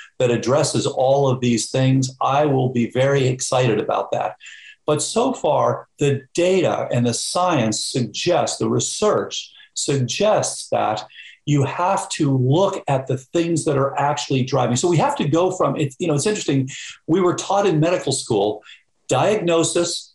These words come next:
prescription, or surgery. We have to change that fundamentally to what's the network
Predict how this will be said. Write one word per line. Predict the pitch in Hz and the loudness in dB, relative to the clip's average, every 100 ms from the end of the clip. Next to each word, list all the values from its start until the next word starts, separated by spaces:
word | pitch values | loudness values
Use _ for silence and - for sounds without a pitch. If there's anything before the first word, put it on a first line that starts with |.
| _ _ | _ _
prescription, | - 151 - - 143 - 143 139 | -4 -2 -2 -2 -2 0 0 0
or | 127 127 | 2 2
surgery. | - 120 101 - - - _ - - _ | 2 0 0 -2 -6 -8 _ -20 -20 _
We | 175 156 | 0 2
have | - 240 247 | 2 0 0
to | 185 | -4
change | - - - 208 220 202 | -4 -6 -2 2 2 2
that | 190 170 - | 0 -2 -2
fundamentally | 170 165 151 135 143 143 113 104 104 - | -2 0 2 2 2 0 0 -2 -2 0
to | 123 104 101 - - _ - | 2 2 -2 -8 -20 _ -6
what's | 98 143 196 - | 0 0 0 0
the | 208 | 0
network | 185 175 196 - 117 104 - | 2 2 0 0 0 0 -2